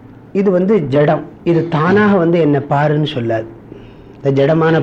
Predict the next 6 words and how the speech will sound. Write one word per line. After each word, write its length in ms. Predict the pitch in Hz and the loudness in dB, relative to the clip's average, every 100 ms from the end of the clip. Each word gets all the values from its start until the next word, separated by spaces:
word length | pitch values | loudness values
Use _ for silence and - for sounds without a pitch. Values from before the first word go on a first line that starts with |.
| 147 | 0
பொருள் 260 | 156 233 - - - - - - - - | 2 2 0 -6 -18 -20 -20 -20 -16 -6
தானாக 380 | 139 160 180 165 151 | -2 0 0 0 0
வந்து 140 | 156 156 | 0 0
"என்னை 140 | 139 120 127 | -2 -4 -4
பாருன்னு" 340 | 131 131 131 123 | -2 -2 -4 -6
சொல்லாது. 320 | 110 113 | -6 -6